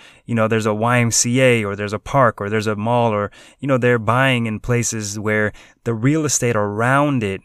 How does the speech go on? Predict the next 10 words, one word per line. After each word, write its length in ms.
right, 260
around 360
the 80
home 440
is 220
not 340
really 540
doing 280
very 240
well. 460